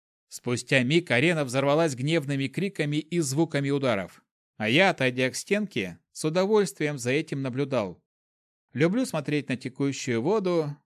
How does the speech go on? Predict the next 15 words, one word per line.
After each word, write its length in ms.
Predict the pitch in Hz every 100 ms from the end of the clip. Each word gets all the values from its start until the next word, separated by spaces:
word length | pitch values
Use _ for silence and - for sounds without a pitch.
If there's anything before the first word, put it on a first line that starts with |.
| -
горящий 560 | 107 139 208 185 - 139
огонь 460 | 127 139 208 190 - _ -
и 120 | 135
когда 360 | - 131 139 147
твоего 440 | 127 127 120 127
врага 460 | 113 120 123 170 -
учат 360 | 143 - 127 101
жизни 360 | 147 185 156
с 100 | 147
помощью 500 | - 139 135 127 131
кулаков. 720 | - 123 127 131 104 80 - _ _ _ _ _ _ -
Нет, 420 | 139 185 143 -
Настя 320 | 151 196 -
не 140 | 196 208
враг, 460 | 240 208 - -